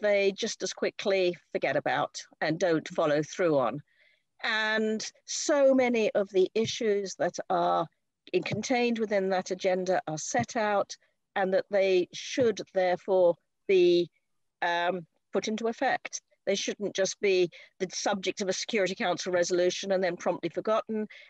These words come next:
and not being brought to people, women in particular, in conflict affected areas, women who in different ways, women human rights defenders worldwide,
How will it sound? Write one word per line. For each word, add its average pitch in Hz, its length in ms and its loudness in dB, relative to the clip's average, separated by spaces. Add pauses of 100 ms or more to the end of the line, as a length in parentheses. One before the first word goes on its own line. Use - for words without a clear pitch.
and 220 300 2
not 254 240 2 (260)
being 208 500 2 (720)
brought 220 500 2 (120)
to 277 320 2
people, 214 600 -2 (180)
women 208 540 0
in 185 120 -12
particular, 185 640 0 (480)
in 240 460 2 (500)
conflict 214 340 -4
affected 202 480 -2
areas, 196 680 2 (440)
women 220 480 -2 (100)
who 202 320 4
in 185 280 -2
different 233 340 -4
ways, 196 240 0
women 214 160 -4
human 202 260 -4
rights 202 280 -4
defenders 196 640 -4
worldwide, 196 680 0